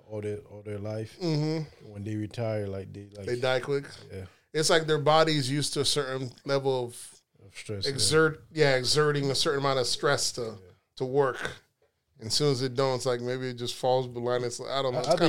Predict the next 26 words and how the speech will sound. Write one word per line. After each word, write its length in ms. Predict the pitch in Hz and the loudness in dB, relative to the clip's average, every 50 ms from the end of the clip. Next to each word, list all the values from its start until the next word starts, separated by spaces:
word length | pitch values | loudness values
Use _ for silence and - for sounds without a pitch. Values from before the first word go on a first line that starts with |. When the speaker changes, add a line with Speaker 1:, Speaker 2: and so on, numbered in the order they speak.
| 156 127 | 4 4
Speaker 2:
kinda 40 | 139 | 2
Speaker 1:
just 160 | 139 131 127 | 2 4 6
gotta 180 | 135 127 127 123 | 6 6 6 4
keep 160 | - 135 123 | 0 -4 -6
burning 300 | 117 120 123 127 127 117 | -6 -6 -6 -6 -6 -8
calories. 340 | - 131 131 - - 110 101 | -6 -6 -6 -4 -4 -6 -6
You 60 | 104 | -4
gotta 180 | 104 110 107 107 | -4 -4 -4 -4
keep 160 | - 123 101 | -4 -6 -6
moving. 360 | 107 117 135 131 107 107 95 | -6 -4 -6 -6 -6 -6 -8
You 160 | 95 98 98 101 | -8 -10 -10 -10
gotta 240 | 101 98 98 95 95 _ _ _ _ _ _ _ _ _ - | -10 -8 -10 -12 -14 _ _ _ _ _ _ _ _ _ -6
Speaker 2:
I 80 | 135 | -4
don't 100 | 139 143 143 | -2 0 0
Speaker 1:
stay 80 | 147 | 0
Speaker 2:
know. 60 | 156 160 160 151 | 2 2 2 2
Speaker 1:
occupied. 320 | 127 120 110 - - 95 - | 0 -2 -4 -6 -6 -6 -2
Speaker 2:
I 140 | 165 185 208 | 0 4 6
met 120 | 226 220 202 | 6 6 6
a 40 | 190 | 6
public, 320 | - 208 226 226 220 180 | 6 6 6 6 4 2
I 180 | 156 165 185 214 | 2 2 2 2
know 140 | 220 220 214 | 4 2 2
a 60 | - | 4
Publix 400 | - 208 240 240 254 233 - 196 | 6 6 6 6 6 4 2 2
manager. 560 | 175 156 151 143 135 127 123 123 117 110 107 | 2 2 2 0 -2 -4 -4 -4 -6 -6 -8